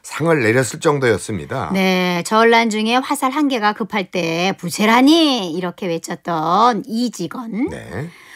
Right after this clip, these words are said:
Speaker 2: 소시적 이름은요, 이시연이라고도 했네요.
Speaker 1: 네네.
Speaker 2: 네.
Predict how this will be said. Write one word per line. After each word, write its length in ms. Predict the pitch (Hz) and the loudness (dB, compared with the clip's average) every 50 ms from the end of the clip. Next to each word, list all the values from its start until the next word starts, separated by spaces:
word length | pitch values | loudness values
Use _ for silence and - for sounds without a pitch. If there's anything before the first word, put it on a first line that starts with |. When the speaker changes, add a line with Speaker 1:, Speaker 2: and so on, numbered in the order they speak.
| - - | -20 -12
Speaker 2:
소시적 500 | - - 311 370 330 - - 381 370 285 | -2 2 4 4 4 2 2 2 4 4
이름은요, 680 | 311 285 302 285 285 277 277 285 254 240 262 294 311 254 | 4 4 4 4 4 4 4 4 4 4 6 6 4 4
이시연이라고도 1400 | 196 190 214 254 294 320 330 320 247 196 - - - - - 370 381 381 381 349 320 285 254 220 202 170 180 170 | 2 0 0 2 4 4 4 4 2 0 -2 -2 -4 0 2 4 4 4 4 4 4 4 2 2 0 -2 -4 -4
했네요. 500 | 185 175 160 156 147 147 143 139 139 - | -2 -4 -4 -4 -4 -4 -4 -4 0 2
Speaker 1:
네네. 440 | 123 123 110 104 95 - 76 73 - | 2 2 2 2 0 -2 -4 -4 -4
Speaker 2:
네. 580 | - 165 180 185 196 196 190 190 185 180 185 | -2 -2 0 0 0 -2 -2 -4 -6 -8 -10